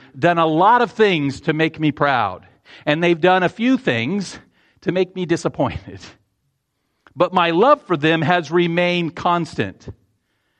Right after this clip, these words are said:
I loved them the day they were born, before they had done anything positive or negative. And I love them today. And, and my love may have grown for them only because I gr-, I've grown, not because that's what happens.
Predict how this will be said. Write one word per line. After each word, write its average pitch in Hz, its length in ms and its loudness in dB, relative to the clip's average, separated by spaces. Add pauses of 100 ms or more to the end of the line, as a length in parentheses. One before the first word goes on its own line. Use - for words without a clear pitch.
(160)
I 156 160 0
loved 170 560 0
them 202 260 2
the 180 100 2
day 196 360 2
they 196 160 2
were 175 120 2
born, 190 640 0 (380)
before 190 360 2
they 190 140 4
had 165 140 0
done 190 220 2
anything 180 600 0
positive 185 640 0
or 190 220 0
negative. 147 580 0 (460)
And 170 180 0
I 170 120 2
love 175 320 2
them 190 160 0
today. 185 500 2
And, 139 120 -2 (140)
and 156 140 0
my 185 140 2
love 226 260 2
may 220 160 2
have 156 140 0
grown 240 400 2
for 151 200 0
them 143 280 0
only 226 300 2
because 185 380 0
I 240 240 4
gr-, 165 220 -4
I've 208 300 0
grown, 104 460 -4 (420)
not 170 160 -4
because 170 500 -2 (880)
that's 131 220 -4
what 127 120 0
happens. - 600 -4